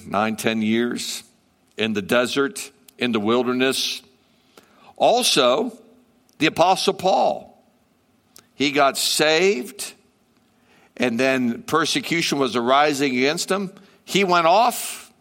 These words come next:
into the desert, the scripture says, for approximately two to three years. Jesus even spent time in the desert,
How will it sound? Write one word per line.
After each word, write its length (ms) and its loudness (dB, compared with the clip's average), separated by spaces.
into 280 -2
the 120 2
desert, 400 0
the 100 -4
scripture 360 -4
says, 320 0
for 140 -2
approximately 580 0
two 220 -2
to 100 0
three 240 -4
years. 760 -4
Jesus 640 2
even 240 0
spent 280 -2
time 380 0
in 60 -2
the 100 -2
desert, 540 -4